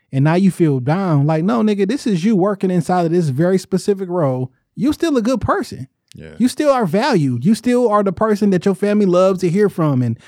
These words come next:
Speaker 1: who you call and check up on people and stuff like that. You can't attach your,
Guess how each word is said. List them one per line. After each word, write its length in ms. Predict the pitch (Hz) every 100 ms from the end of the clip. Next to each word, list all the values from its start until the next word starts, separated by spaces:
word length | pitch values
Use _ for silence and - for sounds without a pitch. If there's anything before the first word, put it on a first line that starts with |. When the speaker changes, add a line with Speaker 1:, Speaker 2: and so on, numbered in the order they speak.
| -
Speaker 1:
who 100 | 175
you 140 | 196
call 320 | 190 185 190 196
and 100 | 175
check 220 | 208 190
up 120 | 190
on 140 | 196
people 320 | 180 202 175 160
and 100 | 151
stuff 200 | 185 170
like 200 | 170 156
that. 220 | 170 127 _ _
You 120 | - 330
can't 260 | - 349
attach 400 | 220 - 202 -
your, 300 | 185 170 139